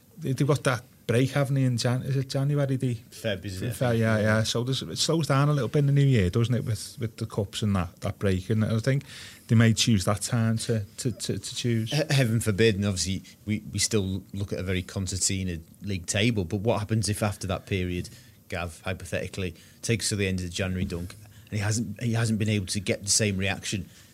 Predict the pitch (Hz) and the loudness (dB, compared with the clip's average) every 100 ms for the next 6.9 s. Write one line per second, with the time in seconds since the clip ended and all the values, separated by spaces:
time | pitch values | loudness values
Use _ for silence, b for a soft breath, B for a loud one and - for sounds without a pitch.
0 | - 104 104 113 107 107 104 110 101 98 | -8 -6 0 0 2 0 0 -2 -2 -4
1 | 87 107 101 - 104 123 110 - - - | -4 -4 -6 -8 -6 -6 -8 -14 -20 -20
2 | - - 131 - 123 - 113 101 87 95 | -20 -6 -4 0 -2 2 4 4 4 2
3 | 82 - 107 110 104 104 95 98 98 101 | 0 -2 0 0 0 2 2 2 2 0
4 | - 107 92 - 90 98 101 101 - 104 | -2 -2 -2 -4 -2 -2 -2 -4 -4 -8
5 | 92 107 104 98 95 104 95 - - 98 | -4 -2 0 0 0 -2 -4 -6 -6 -6
6 | 92 110 95 80 90 87 95 101 107 | -6 -4 -4 -4 -4 -2 -2 0 -2